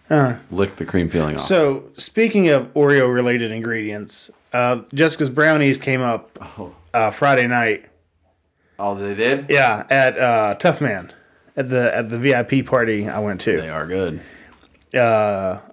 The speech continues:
Speaker 1: our buddy who is plant-based,
Speaker 2: Drew?
Speaker 1: uh, yeah,
Speaker 2: <laughs>
Speaker 1: was telling Scott
Speaker 2: About them?
Speaker 1: about, about them, and Scott goes, "Oh," he goes, "I'm pretty sure I've had one of those before."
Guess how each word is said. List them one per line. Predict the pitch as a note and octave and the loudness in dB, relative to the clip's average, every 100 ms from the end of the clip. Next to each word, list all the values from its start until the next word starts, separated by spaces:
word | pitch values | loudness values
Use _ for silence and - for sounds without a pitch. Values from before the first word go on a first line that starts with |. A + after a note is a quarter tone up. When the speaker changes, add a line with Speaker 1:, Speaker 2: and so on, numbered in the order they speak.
| - | -12
Speaker 1:
our | G#2+ B2 | -2 0
buddy | C3 C#3+ C#3+ C3 | 2 2 4 2
who | D3 | 4
is | C#3+ - | 2 0
plant-based, | - D#3 D#3+ C#3 C3+ D3 - - - _ _ _ _ _ _ - | 0 0 2 2 2 0 -4 -12 -20 _ _ _ _ _ _ -18
Speaker 2:
Drew? | F2+ G2+ | -4 0
Speaker 1:
uh, | A2 G2+ - E3+ | 0 -2 -14 -4
yeah, | A#2 G2+ _ _ - | -4 -4 _ _ -2
Speaker 2:
<laughs> | D3 - - G2+ - - - - - | -2 -2 -16 -18 -20 -20 -20 -14 -2
Speaker 1:
was | C#3 | -2
telling | - D#3+ D3+ C#3+ C3+ B2 A2 - - - _ _ _ _ | 0 2 4 4 2 -2 -8 -12 -18 -20 _ _ _ _
Scott | - - G2+ - - _ _ _ | -4 0 0 -4 -18 _ _ _
Speaker 2:
About | E2+ F2+ F2 | -4 -2 -2
them? | G2+ G2+ - _ | -4 -8 -14 _
Speaker 1:
about, | - B2 C3 A#2+ - - | -4 2 2 2 0 0
about | B2+ B2 A2+ G#2+ | 2 2 0 0
them, | A#2 A#2+ | -6 -6
and | - | -8
Scott | B2 C3 | 0 0
goes, | B2+ C3+ | 0 -4
"Oh," | F#3 A#3 | -2 0
he | A3+ | 0
goes, | G#3+ A3 | -2 -2
"I'm | B3 B3 | -2 -4
pretty | - - D#4+ D#4 | -10 -6 -2 -2
sure | - C4 | 0 0
I've | B3 | 0
had | A3+ A3+ | 0 0
one | G#3 | 2
of | D#3+ | 0
those | B2 | 0
before." | - - G2 D2+ | -4 -8 -8 -8